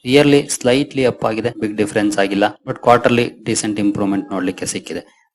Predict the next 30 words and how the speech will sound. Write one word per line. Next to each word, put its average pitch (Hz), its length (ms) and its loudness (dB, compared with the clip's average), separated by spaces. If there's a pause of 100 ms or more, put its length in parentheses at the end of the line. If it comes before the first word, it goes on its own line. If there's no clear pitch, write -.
ಈ 127 60 0
ರೀತಿ 117 180 0
ಪರ್ಫಾರ್ಮೆನ್ಸ್ 104 560 2
ಅನ್ನ 104 100 0
ಪಿ 117 220 -2
ಬಿ 120 140 0
ಟಿ 120 100 -4
ವೈಸ್ 107 220 2
ಮಾಡಿದೆ. 101 600 -4
ಇನ್ನು 113 160 -4
ಪ್ರಾವಿಷನ್ಸ್ 113 680 2
ಗೆ 110 80 -2
ಬಂದ್ರೆ 117 300 -2
ನೋಡಬಹುದು, 113 340 2
ಹಿಂದಿನ 120 360 -4
ವರ್ಷ 117 160 0
ಇನ್ನೂರ 110 300 2
ಅರವತ್ಮೂರು 117 560 0
ಕೋಟಿ - 260 -4
ಪ್ರಾವಿಷನಿಂಗ್ 104 560 2
ಇತ್ತು, 107 160 -4
ಹಿಂದಿನ 113 480 -4
ಕ್ವಾರ್ಟರ್ 107 220 0
ಅಲ್ಲಿ 107 140 0
ಏಳ್ನೂರ 104 300 2
ತೊಂಬತ್ನಾಲ್ಕು, 104 880 -4
ಈಗ - 100 -6
ಒಂಬೈನೂರ 104 460 -2
ಒಂಬತ್ತು. 107 840 -4 (440)
ಪ್ರಾವಿಷನ್ಸ್ 135 560 4